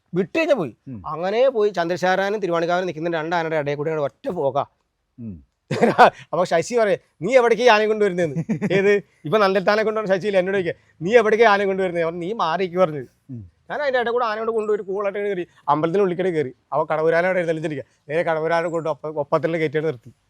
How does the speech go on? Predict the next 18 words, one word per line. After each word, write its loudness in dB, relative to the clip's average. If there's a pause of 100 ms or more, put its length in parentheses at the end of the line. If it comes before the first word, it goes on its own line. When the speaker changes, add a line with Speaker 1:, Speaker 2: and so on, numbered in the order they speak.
(120)
Speaker 2:
ഉം. -16 (280)
Speaker 1:
നമ്മളൊന്നും -2
പറഞ്ഞില്ല, -4 (1500)
ഞാനും 0
ഒന്നും 2
പറഞ്ഞില്ല, 0
നീ -2
ഒന്നും 0
പറഞ്ഞില്ല. -4
ക-, -4
കറക്റ്റ് -4
അവിടെ -2
കയറ്റി -2
അമ്പലത്തിന്റെ -2
ഉള്ളിൽ -4
വലം 0
വെച്ച് -10
നേരെ -2